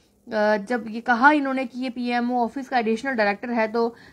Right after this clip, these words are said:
जिम्मेदारी बनती थी जम्मू कश्मीर पुलिस की कि इसको पूरी सहूलियत देना। इसकी जान को कोई परेशानी ना हो, ये सब कुछ करना। तो ये इतना बड़ा फ्रॉड इसने जम्मू कश्मीर में आके किया। तो आपको बता दें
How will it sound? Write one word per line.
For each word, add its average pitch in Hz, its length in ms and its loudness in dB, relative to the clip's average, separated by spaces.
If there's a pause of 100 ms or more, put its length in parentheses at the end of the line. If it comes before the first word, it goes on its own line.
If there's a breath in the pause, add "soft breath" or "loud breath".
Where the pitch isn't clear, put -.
(120)
जिम्मेदारी 240 500 4
बनती 285 280 -2
थी 285 140 -2
जम्मू 240 200 -4
कश्मीर 254 340 -4
पुलिस 247 300 -4
की 254 180 -6
कि 254 160 -6
इसको 247 220 -4
पूरी 240 340 -2
सहूलियत 233 440 -2
देना। 226 360 0 (500 soft breath)
इसकी 254 220 -10
जान 233 360 2
को 302 120 -2
कोई 294 160 -4
परेशानी 247 480 0
ना 240 100 2
हो, 233 380 0 (120)
ये 254 160 -4
सब 254 180 -4
कुछ 269 160 -6
करना। 214 400 -2 (500 soft breath)
तो 269 240 -2 (160)
ये 240 120 -8
इतना 311 400 -2
बड़ा 294 220 6
फ्रॉड 285 440 2
इसने 277 320 -2
जम्मू 240 180 -6
कश्मीर 262 420 -6
में 254 100 -4
आके 233 240 0
किया। 226 260 -4
तो 240 100 -2
आपको 233 220 -4
बता 247 280 2
दें 247 240 -4